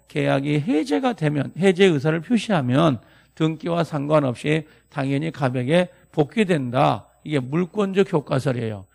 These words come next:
그러면 우리 시-, 우리 시험은, 아, 우리 지금 판례는 물권적 효과설, 즉 당연복귀예요. 그래서 여러분들 내가 여기 학설을 쓰지 않고 그냥 등기 없이 당연복귀한다.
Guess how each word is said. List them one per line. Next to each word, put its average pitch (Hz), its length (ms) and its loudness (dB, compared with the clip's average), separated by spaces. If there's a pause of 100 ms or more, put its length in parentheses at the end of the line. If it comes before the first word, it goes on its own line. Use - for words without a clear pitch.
(260)
그러면 202 460 0 (240)
우리 208 340 2
시-, - 140 -6
우리 185 340 -2
시험은, 208 480 -2 (240)
아, 139 140 -4
우리 170 320 0
지금 165 240 -4
판례는 165 520 -4
물권적 175 520 -2
효과설, 131 520 -2
즉 196 300 2 (260)
당연복귀예요. 139 1040 -4
그래서 151 200 -4
여러분들 156 260 -2
내가 151 320 -2 (400)
여기 156 160 -2
학설을 269 460 -4
쓰지 294 280 -6
않고 147 800 0
그냥 190 320 -2 (320)
등기 180 420 0
없이 147 600 -2
당연복귀한다. 147 1160 -2